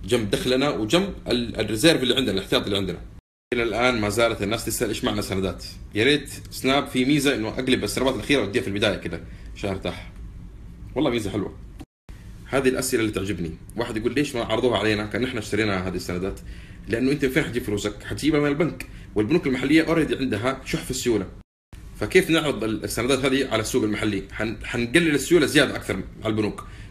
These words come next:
فبالتالي نحتاج نجيب فلوس من برا عشان نزود السيولة بشكل حقيقي. والله يا أخي متابعيني مبدعين، أسئلة بدأت تجي كده تمخمخ المخ. يقول لك: "أمريكا already عندها دين، كيف تشتري سندات؟"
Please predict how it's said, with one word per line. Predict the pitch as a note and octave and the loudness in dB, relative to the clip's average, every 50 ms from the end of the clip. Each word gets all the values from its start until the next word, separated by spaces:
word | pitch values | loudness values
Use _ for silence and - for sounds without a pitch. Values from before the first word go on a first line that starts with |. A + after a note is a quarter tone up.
| - - - | -12 -6 -6
فبالتالي | F#2+ F#2+ - - C#3 C#3 C#3 D#3 D#3+ D#3+ - | -4 -4 0 2 2 4 4 2 2 0 -2
نحتاج | G2 - A2 A2 G#2+ E2+ F2 | -8 -4 -2 -2 -2 -2 -4
نجيب | G2+ G2+ A2 G#2+ - | -4 -2 -2 -2 0
فلوس | - G2+ F2+ - | -2 -4 -2 -2
من | F#2 E2+ | -4 -6
برا | - - - - - - - - - - - - | -6 -8 -10 -12 -14 -14 -14 -14 -14 -14 -12 -10
عشان | - F#2+ F#2 F2+ | -6 -4 -4 -2
نزود | F#2 F2+ G#2+ G2+ G2 F#2 | -2 0 0 0 0 -2
السيولة | - - - G#2 G#2+ G#2+ G#2+ | -4 -4 -2 0 2 2 0
بشكل | - - A2 G#2 | -2 -6 -10 -10
حقيقي. | - - G2 - - F#2+ - - F2 - - _ _ _ _ _ _ _ - - - - - - - | -10 -10 -10 -6 -6 -6 -6 -6 -10 -12 -14 _ _ _ _ _ _ _ -18 -16 -16 -14 -14 -10 -4
والله | G#2 G#2+ A2+ B2+ A#2+ G2+ G#2+ | 0 2 4 4 2 2 2
يا | A2 A2 | 0 0
أخي | G#2+ - A2 | 0 0 -2
متابعيني | G2 A2 F#2+ G2 A#2 A#2+ A2 G2+ | 0 0 0 2 2 0 0 0
مبدعين، | G2 F#2 - A#2 A#2+ G#2+ F#2 D#2+ - - - - - - | -2 -2 -4 -2 -2 -2 -2 -4 -6 -12 -14 -14 -12 -10
أسئلة | - - - G#2 G2+ | -8 -6 -4 -4 -2
بدأت | F#2+ G#2 G2 F#2 F2+ - - | -2 -2 -2 -4 -6 -6 -8
تجي | G2+ F#2+ F#2 F2+ | -6 -6 -6 -4
كده | - G2+ F2 E2+ | -4 -4 -4 -2
تمخمخ | A#2 B2+ B2+ - F2 - - F2+ | 0 0 0 -2 -4 -4 -4 -4
المخ. | F2 F2+ - - - - - | -4 -4 -6 -8 -10 -6 -2
يقول | G2+ C#3+ C#3 | 0 0 0
لك: | C3+ - | 0 0
"أمريكا | C#3+ C#3 D#3+ E3+ E3 - C#3+ D3 - - - - - - - | 2 4 4 4 4 4 -2 -2 -4 -10 -12 -12 -12 -4 0
already | A2 D#3+ D#3+ - B2+ | 2 4 4 4 4
عندها | D#3 D3 B2+ A2 | 2 2 2 2
دين، | G#2+ A#2 A2 F#2 E2+ | 4 4 4 2 2
كيف | E2+ - - F#3+ | -2 -2 -2 -2
تشتري | - - - - C#3 | -2 -2 -2 0 0
سندات؟" | - - G#2 G2+ G2 F#2 - - | 0 2 0 0 0 0 -2 -4